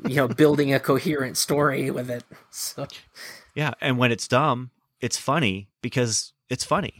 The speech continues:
Speaker 2: <laughs> Like, it's a
Speaker 1: Yeah.
Speaker 2: funny movie, and yeah. Yep, it was, I enjoyed it quite a bit. A-, and Doug did too, my, my son, who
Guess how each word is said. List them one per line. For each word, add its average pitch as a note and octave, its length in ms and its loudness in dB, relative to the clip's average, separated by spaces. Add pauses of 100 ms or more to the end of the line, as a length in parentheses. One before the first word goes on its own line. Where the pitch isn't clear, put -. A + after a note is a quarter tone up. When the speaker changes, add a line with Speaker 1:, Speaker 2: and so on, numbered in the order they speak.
Speaker 2:
<laughs> - 200 -8
Like, - 180 -2
it's - 140 2
a D#3+ 60 6
Speaker 1:
Yeah. D#3+ 100 4
Speaker 2:
funny B2+ 220 6
movie, C#3+ 440 -4
and - 220 -16 (680)
yeah. - 120 -12 (1200)
Yep, G#2+ 200 -4 (120)
it A2 140 -6
was, - 380 -8 (260)
I G2+ 120 -8
enjoyed C3 300 -4
it - 120 -8 (400)
quite A#2+ 180 -12
a B2 60 -10
bit. B2 120 -8 (140)
A-, C3 240 2
and C3+ 160 4
Doug C3 200 2
did A2 180 0
too, G2+ 200 -4
my, E2+ 240 -12
my G2+ 120 -10
son, F2+ 400 -6 (880)
who F#2 420 -10